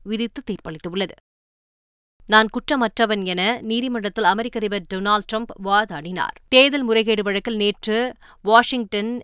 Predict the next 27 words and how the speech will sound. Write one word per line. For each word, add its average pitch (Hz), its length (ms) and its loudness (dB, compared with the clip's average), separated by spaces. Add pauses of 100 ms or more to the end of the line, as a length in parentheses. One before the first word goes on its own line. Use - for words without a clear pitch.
(160)
டி 214 140 -4
சி 220 240 -4
உள்ள 190 200 -6
நீதிமன்றத்தில் 190 800 -6
டிரம்ப் 202 400 -4
விசாரணைக்கு 233 560 2
ஆஜரானார். 170 640 -2
அப்பொழுது 202 360 0
நீதிமன்றத்தில் 214 600 -4
டொனால்டு 202 360 2
டிரம்பின் 208 320 -6
ஆதரவாளர்களும் 196 720 0
எதிர்ப்பாளர்களும் 196 640 0
ஒரே 208 240 0
நேரத்தில் 214 460 -4
திரண்டனர். 170 360 -4 (260)
டிரம்ப் 262 260 4
எதிர்ப்பாளர்கள் 208 640 2
அவர் 208 260 2
கேலி 220 280 0
செய்யும் 214 300 -6
குழந்தையாக 220 640 2
சித்தரிக்கும் 202 600 -6
உடையை 202 260 0
அணிந்து 202 360 -4
வந்து 214 320 -4
முழக்கமிட்டனர். 185 640 -4